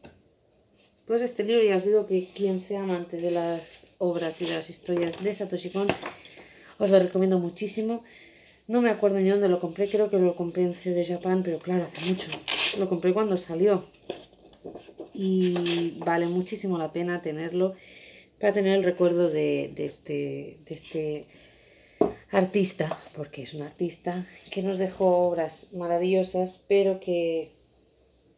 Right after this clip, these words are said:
porque hay agua aquí, pero que solo pudo hacer estas, porque ya no, no podemos volver a ver nada de él.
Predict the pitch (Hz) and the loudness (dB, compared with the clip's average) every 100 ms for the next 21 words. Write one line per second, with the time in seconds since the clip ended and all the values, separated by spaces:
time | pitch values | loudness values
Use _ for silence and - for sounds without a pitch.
0 | _ _ _ _ 190 185 190 175 160 147 | _ _ _ _ -6 0 2 2 0 -4
1 | 147 185 - _ _ - 139 - - - | -6 -12 -20 _ _ -20 -20 -20 -20 -20
2 | - - _ 202 196 185 180 170 165 165 | -20 -20 _ 2 4 4 2 2 2 0
3 | 160 160 160 - _ _ - - - 190 | 0 -2 -4 -8 _ _ -18 -8 0 4
4 | 185 180 180 165 160 185 202 - 214 214 | 4 4 2 2 2 2 2 0 -2 -2
5 | - - - 113 131 165 151 - - 170 | -6 -12 -14 -16 -14 -14 -14 -18 -12 -8
6 | 170 160 156 160 160 160 151 151 147 151 | -4 -4 -6 -8 -6 -6 -6 -6 -6 -8
7 | - 160 156 147 147 139 143 147 160 156 | -12 -10 -8 -6 -6 -6 -8 -8 -6 -6
8 | 143 139 139 | -8 -10 -16